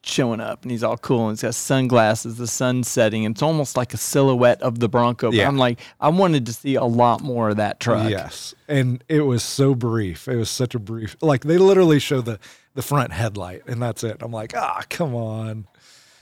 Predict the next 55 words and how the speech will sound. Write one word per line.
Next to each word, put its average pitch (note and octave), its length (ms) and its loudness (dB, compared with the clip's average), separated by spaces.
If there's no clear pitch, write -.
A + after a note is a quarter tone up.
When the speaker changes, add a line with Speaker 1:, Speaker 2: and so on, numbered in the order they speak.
Speaker 2:
'Cause C3+ 160 4
it B2 60 4
wasn't A#2+ 300 0
Tom A#2 280 0
Cruise G#2+ 320 -2
riding G2+ 180 -4
a G2 60 -6
motorcycle. F2+ 640 -10
They F2+ 120 -14
didn't F2 220 -20
show G#2 140 -6
a F2+ 100 -4
lot F2+ 160 -2
Speaker 1:
Yeah, E3 80 6
Speaker 2:
of D#3+ 60 8
Speaker 1:
they D3+ 60 6
Speaker 2:
it. - 20 4
Speaker 1:
showed G3 160 2
a D#3+ 40 0
lot C3 300 2
of A2 80 -2
that, A2+ 360 2
Speaker 2:
Yeah, A#2 180 4
Speaker 1:
but C3 80 0
I D3+ 80 4
wanted D3 160 2
Speaker 2:
yeah. A#2 60 0
Speaker 1:
to - 40 -6
see C3+ 80 2
the A2+ 100 2
Bronco. A2 520 -2
Speaker 2:
Right. A#2+ 280 -4
It's D3+ 160 0
a D#3 60 2
good, F3 200 6
like, C3+ 220 4
just C3 160 -2
popcorn A2 440 -4
flick, F2+ 480 -14
you B2 140 -2
know, G#2+ 200 -2
like, G2 260 -4
turn C#3 200 4
it B2+ 80 4
on A#2+ 560 2
and, G#2 500 -4
you G#2+ 140 -4
know, G2+ 100 -4
just G2+ 200 -8
had G#2+ 240 -4
some, G2 280 -10
some A2+ 160 -6
great G#2 240 -2
action, G2 520 -6
great, G#2 280 -8